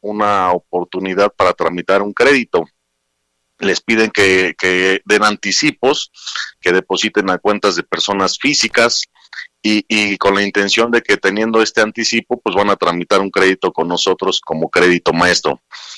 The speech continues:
Siendo esto que es totalmente falso, de, nos desli-, deslindamos de cualquier tipo de actividad que esté realizando esta empresa supuesta Créditos Maestros fraudulenta, y sabemos, pues, ahorita que sí hay ya personas que están,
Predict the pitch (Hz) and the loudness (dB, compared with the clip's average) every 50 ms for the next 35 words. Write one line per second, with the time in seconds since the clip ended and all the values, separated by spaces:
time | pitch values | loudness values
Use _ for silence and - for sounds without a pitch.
0 | - - - - - 101 101 107 110 110 104 - - 101 - 104 95 - - 98 | -6 -4 -2 0 2 4 4 6 4 4 4 2 0 0 0 0 -2 0 -2 -2
1 | - - 101 104 107 107 104 101 - 101 95 - 110 110 110 107 - 117 127 135 | 2 2 2 2 2 0 -4 -2 -2 -4 -2 2 2 2 2 2 0 -2 -4 -4
2 | _ _ _ 82 73 80 78 78 73 - 90 87 85 80 - 85 82 78 82 87 | _ _ _ -10 -6 -4 -4 -4 -6 -8 -6 -6 -6 -4 -4 -4 -6 -6 -6 -10
3 | 85 82 - _ - 92 87 82 - 90 90 90 92 98 104 107 107 107 98 - | -12 -12 -10 _ -2 -2 -2 -2 -4 -6 -6 0 2 2 2 2 0 0 0 -2
4 | 85 - - 80 80 - - 104 107 104 - _ - - - - - - - - | -4 -2 -2 -4 -2 0 2 2 2 0 -2 _ -20 -20 -20 -20 -20 -18 -10 -4
5 | - 113 - - 110 101 87 85 - _ - 90 85 87 87 95 104 104 - 95 | -4 -2 0 2 2 4 4 2 0 _ -10 -8 -6 -2 0 0 0 0 0 -4
6 | 87 - - 113 107 104 98 90 87 82 - 104 104 104 98 98 101 104 101 98 | -6 -4 -2 0 2 2 2 0 0 -2 -2 -2 -2 0 0 0 0 0 -2 -2
7 | - 101 95 92 90 85 - - _ _ - - 92 90 - - 101 107 101 - | 0 2 2 4 4 2 0 -4 _ _ -12 -10 -10 -8 -2 0 0 0 0 0
8 | 101 101 92 - 90 - - - 107 - - 101 101 - 113 110 113 110 110 - | -2 -2 -2 -4 -8 -8 -4 -4 -4 -2 -2 -6 -4 -2 0 0 2 0 0 -4
9 | - 90 85 - 92 92 101 107 120 113 - - 98 101 - - - 85 82 80 | -4 -4 -4 -4 -4 -2 0 0 0 -2 -2 -2 -4 -4 -4 -4 -2 -2 -2 -2
10 | 82 87 90 107 123 110 104 - 113 120 - _ _ _ _ _ _ - - - | -2 -4 0 2 2 2 2 0 0 0 -2 _ _ _ _ _ _ -20 -20 -20
11 | - _ _ _ - 107 101 - - 104 110 120 123 131 123 - - - - 104 | -20 _ _ _ -6 -4 -2 0 2 4 4 4 2 0 -2 -4 -6 -6 -2 0
12 | 98 101 113 120 - 113 107 - - 98 - - 110 107 107 113 107 107 107 - | 0 0 0 2 2 0 0 0 0 -2 -2 0 2 2 2 4 4 2 2 2
13 | - 101 92 - - 113 110 113 110 107 - - 87 85 - - 104 107 107 107 | 2 -2 -2 0 -2 -2 0 0 -2 -4 -4 -6 -8 -6 -2 0 0 0 0 -2
14 | 107 101 | -6 -8